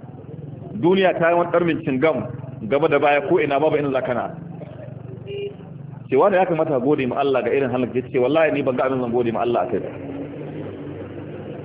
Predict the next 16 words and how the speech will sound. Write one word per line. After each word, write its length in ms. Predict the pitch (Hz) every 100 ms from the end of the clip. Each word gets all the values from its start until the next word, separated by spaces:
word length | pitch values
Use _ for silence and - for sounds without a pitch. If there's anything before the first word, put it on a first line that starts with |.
| - -
Shi 200 | - 240
wai 100 | 277
bai 120 | 285
ga 120 | 233 262
abin 120 | 247
da 100 | 240
zai 160 | 190 220
gode 220 | 214 196
ma 80 | 180
Allah 220 | 180 190
a 40 | 147
kai 140 | 147
ba. 120 | - - - - - - - - -
Ce 120 | 220
to 120 | 226
wane 420 | 220 277 302 196